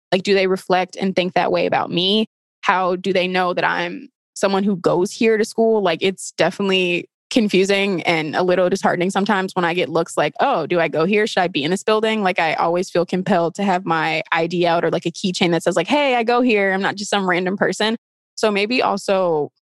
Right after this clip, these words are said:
doing something that helps other people see that we go here as well. Like, I'm not just some random person from Milwaukee in the A M U. I'm <laughs> actually a student, and I shouldn't have to feel questioned about my place here. And I think that's maybe another reason why students leave, because they don't feel welcomed.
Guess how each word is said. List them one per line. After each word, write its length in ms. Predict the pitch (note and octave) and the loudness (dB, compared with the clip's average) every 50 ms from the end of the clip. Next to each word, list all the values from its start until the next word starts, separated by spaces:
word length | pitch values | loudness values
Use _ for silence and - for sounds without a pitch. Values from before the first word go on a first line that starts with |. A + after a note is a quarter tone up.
| _ - | _ 0
doing 200 | - B3 A3 C4 | 2 2 2 2
something 240 | - C4 C4 C4 B3 | 2 2 2 2 2
that 120 | A3+ G#3 | 2 2
helps 240 | G#3+ G#3+ G3 - - - | 2 2 0 0 -2 -2
other 180 | E3 E3+ F#3 | 0 0 2
people 240 | G3 A#3+ G#3+ G3 G#3 | 2 0 0 0 0
see 220 | - - G#3+ F#3+ | 0 0 2 2
that 140 | F3+ D#3 - | 2 2 0
we 160 | D#3+ D#3 D#3+ | 0 0 2
go 260 | F3 E3+ E3 E3+ F#3+ - _ | 2 2 2 2 0 -4 _
here 320 | - - F#3 F#3 F3+ D#3+ - | -4 0 2 2 2 2 2
as 200 | - E3+ E3 - | 0 -2 -2 0
well. 320 | - D3 C3+ E3+ G3+ B3+ C#4 | 0 0 2 2 2 2 0
Like, 160 | A3 G#3+ - | 0 0 0
I'm 140 | G3+ F#3+ F#3 | 0 0 0
not 200 | F3+ F3+ - - | 0 0 -2 -2
just 200 | - G#3 - - | -4 -6 -4 -2
some 240 | - F3+ E3+ - - | -2 -2 -2 0 -2
random 320 | - E3+ F#3 F#3+ G3+ G#3 | 0 0 2 0 0 0
person 360 | - - F#3 F#3+ - F#3 F#3 | 0 -2 -2 -2 -2 -4 -2
from 200 | F3+ - F#3+ F3 | 0 0 0 2
Milwaukee 560 | F3 F3+ F3 E3+ E3 F3 F#3+ - F#3+ F3 E3+ | 0 0 2 0 0 -2 -2 -2 -2 0 0
in 80 | E3+ F3 | 0 0
the 120 | F3+ - | 0 0
A 140 | F3 F3+ E3+ | 0 0 0
M 120 | F3+ F3 F3 | 0 2 2
U. 340 | E3+ D#3+ D3 F3 G3 A#3+ - | 2 2 4 4 4 4 2
I'm 180 | G3 G#3 G#3 | 2 2 2
<laughs> 120 | B3 B3+ A#3+ | 0 0 -2
actually 320 | - - - A3+ A3 A#3 | -2 -2 0 2 2 2
a 80 | G3 G3 | 2 0
student, 540 | - - - F3 F3+ F3 G3 G#3+ A3+ - - | -2 -2 0 0 2 2 2 0 0 0 0
and 100 | F#3+ F#3 | 0 0
I 40 | |
shouldn't 200 | F#3 A3 B3+ C#4+ | 0 2 2 0
have 80 | B3 A3+ | 2 0
to 100 | A#3+ A3+ | 0 0
feel 160 | - G3+ F3+ | 2 0 0
questioned 680 | - - - F#3 E3+ - - - - - - F#2 - - - - - - - | 0 0 0 0 0 0 -4 -4 -4 -4 -4 -6 -8 -10 -12 -18 -8 -2 0
about 180 | F#3 F#3 - - | 0 0 2 0
my 100 | D#3+ D#3+ | -2 -2
place 380 | - - - - - - - | -2 -2 -2 -2 -2 -2 -4
here. 260 | - - - - - | -4 -2 -2 0 0
And 140 | - F3+ F3+ | 0 0 0
I 80 | F3+ F#3+ | 0 0
think 340 | - - G3 F3+ F#3 F#3+ - | -2 0 0 0 0 0 0
that's 240 | F3+ D#3+ E3 - | 0 -2 -2 -2
maybe 300 | - F#3 D#3+ E3 E3+ E3+ | -2 -2 0 2 2 0
another 320 | F#3 - D3+ D3 C3+ F3 E3+ | 2 0 0 0 0 2 2
reason 300 | F3 E3+ E3+ - E3+ E3+ | 2 0 0 0 0 0
why 140 | D#3+ D#3+ F#3 | 0 0 0
students 440 | - - F3 E3+ E3+ F3+ - - | 0 0 0 2 2 0 0 2
leave, 320 | F3+ F3 F3 E3+ F3+ G3 G3 | 2 2 4 4 2 2 0
because 200 | G3 - G3+ - | 0 0 0 0
they 120 | E3+ E3+ | 0 0
don't 280 | E3+ - D#3+ - - - | 0 0 0 -2 -2 -4
feel 280 | - - E3 D3 C#3+ | 0 0 2 2 2
welcomed. 600 | - - - F2 - - - F#2 D2 - - - | 0 0 -2 -2 -2 -2 -2 -2 -2 -4 -8 -10